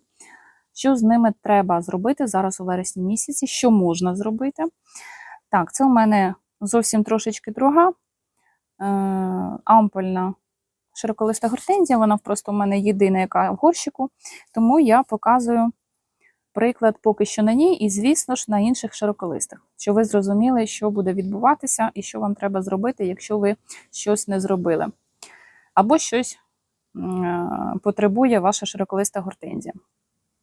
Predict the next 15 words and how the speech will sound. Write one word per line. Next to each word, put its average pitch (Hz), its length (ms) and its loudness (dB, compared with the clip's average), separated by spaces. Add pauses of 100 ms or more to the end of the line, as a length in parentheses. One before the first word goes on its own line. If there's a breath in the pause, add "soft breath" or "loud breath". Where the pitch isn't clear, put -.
(180)
По-перше, 254 640 6 (280)
ви 220 160 -2
можете 220 420 0
її 208 220 -2
витягнути 214 580 -2
з - 20 -2
горщика 285 600 4
або 208 160 0
з - 80 -8
кашпо, 247 420 -8
чи 208 180 -6
що 196 240 -6
у 190 40 -4
вас 190 180 -4
там, 294 220 0